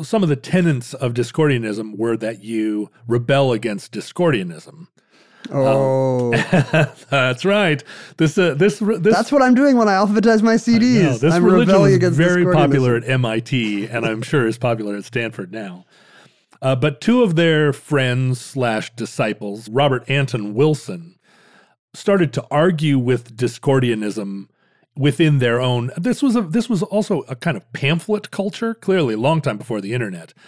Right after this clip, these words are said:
Speaker 1: But people were using the copy machine at, at work and, and spreading, um, spreading this idea, n-, not through zines exactly, but,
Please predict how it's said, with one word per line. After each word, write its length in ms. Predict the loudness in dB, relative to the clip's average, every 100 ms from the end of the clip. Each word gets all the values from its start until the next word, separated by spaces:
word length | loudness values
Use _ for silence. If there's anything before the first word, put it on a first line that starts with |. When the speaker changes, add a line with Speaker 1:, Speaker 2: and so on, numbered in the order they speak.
| -20 _ _ -4
Speaker 1:
But 200 | -4 -2
people 340 | -2 0 0
were 460 | 2 2 2 0 -2 _ _
using 420 | 0 2 2 0 0
the 180 | -2 -2
copy 320 | -4 -2 -2
machine 400 | -6 -6 -4 -2
at, 220 | -4 -6 _ _
at 160 | -8 -2
work 420 | 0 0 0 -2
and, 280 | -6 -8 -10
and 240 | -10 -8 -10
spreading, 640 | -8 -2 0 0 -4 -10 -12
um, 460 | -12 -12 -16 -20 _ _ _
spreading 400 | -4 0 0 0
this 260 | -2 -4 -6
idea, 300 | -4 -2 -2
n-, 240 | -2 -6 -4
not 320 | -2 -2 -4
through 160 | -2 -2
zines 440 | 0 0 2 0 -2
exactly, 480 | -6 -8 -8 -10
but, 280 | -8 -8 -10